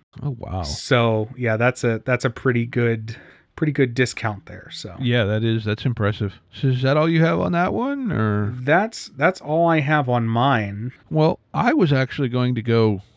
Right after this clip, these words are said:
Speaker 1: uh, a bit more comedic as well, and I decided to go, there's kind of been a movement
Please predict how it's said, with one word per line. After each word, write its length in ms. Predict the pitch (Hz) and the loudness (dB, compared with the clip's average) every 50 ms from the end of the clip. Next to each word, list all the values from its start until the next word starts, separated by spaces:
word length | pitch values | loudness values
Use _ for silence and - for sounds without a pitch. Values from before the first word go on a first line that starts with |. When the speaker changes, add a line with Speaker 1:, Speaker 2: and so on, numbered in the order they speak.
| _ - | _ -6
Speaker 1:
uh, 380 | - 113 107 101 98 95 95 - - | -2 0 0 0 0 0 -2 -2 -2
a 80 | - 117 | -2 0
bit 220 | 117 - 131 92 | 2 2 2 2
more 180 | 113 120 113 110 | 2 0 -2 -2
comedic 500 | - - 117 110 120 127 120 117 104 - | -2 0 0 2 4 4 2 2 0 -2
as 140 | 104 98 98 | -2 -2 -2
well, 540 | 98 104 127 127 107 104 107 117 117 - - _ | 0 2 2 4 4 4 2 0 -2 -6 -10 _
and 100 | - 127 | -2 0
I 100 | 127 170 | 2 2
decided 480 | 302 381 320 - - - 147 143 135 127 | 0 0 -2 -2 0 2 2 2 2 0
to 60 | 120 117 | -4 -2
go, 460 | 117 120 113 113 113 117 113 110 110 _ _ - - | 0 2 4 4 4 4 2 0 -4 _ _ -6 -2
there's 260 | 135 135 135 135 - - _ _ - | 0 0 0 0 -4 -12 _ _ -4
kind 220 | - - 208 240 | 0 2 2 4
of 80 | 202 165 | 2 2
been 140 | 165 165 139 | 2 2 2
a 60 | 127 | 2
movement 520 | 117 110 120 117 113 113 117 113 110 - | 2 4 4 2 2 2 0 -2 -2 -4